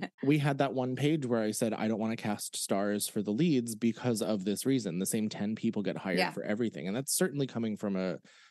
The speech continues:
Speaker 2: a theater point of view, because the same
Speaker 1: Sure.
Speaker 2: ten, ten people are in the same shows all the time, and it's fucking boring.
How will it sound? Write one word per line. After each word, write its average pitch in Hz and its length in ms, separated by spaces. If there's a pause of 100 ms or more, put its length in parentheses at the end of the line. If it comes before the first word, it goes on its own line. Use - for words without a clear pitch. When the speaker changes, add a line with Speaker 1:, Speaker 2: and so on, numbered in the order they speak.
Speaker 2:
a 120 80
theater 127 420
point 90 280
of 80 100
view, 76 300
because 107 300
the 110 120
same 127 140
Speaker 1:
Sure. 208 160
Speaker 2:
ten, 117 200 (180)
ten 135 280
people 110 300
are 101 100
in 101 160
the 104 80
same 107 320
shows 98 460
all 90 100
the 95 80
time, 104 240
and 82 100
it's - 180 (120)
fucking 95 380
boring. 90 500